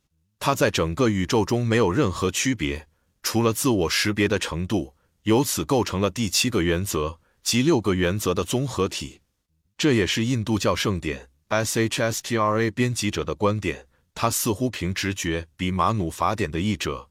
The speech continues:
已故的伯内尔博士更深入哲学精神，因为他在库鲁卡克鲁卡的马努法典评注和 Medtithi 的著书之间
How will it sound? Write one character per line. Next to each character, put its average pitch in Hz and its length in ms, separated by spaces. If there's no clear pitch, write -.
已 98 180
故 120 180
的 92 100
伯 87 220
内 113 140
尔 85 220
博 78 220
士 73 400
更 110 220
深 107 180
入 110 220
哲 90 220
学 90 200
精 107 220
神， 80 280
因 113 160
为 113 140
他 - 160
在 110 180
库 123 220
鲁 95 140
卡 78 240
克 - 160
鲁 117 180
卡 101 200
的 87 100
马 80 200
努 80 200
法 92 240
典 90 200
评 85 240
注 98 200
和 - 160
Medtithi 107 640
的 85 120
著 101 180
书 110 200
之 110 160
间 104 300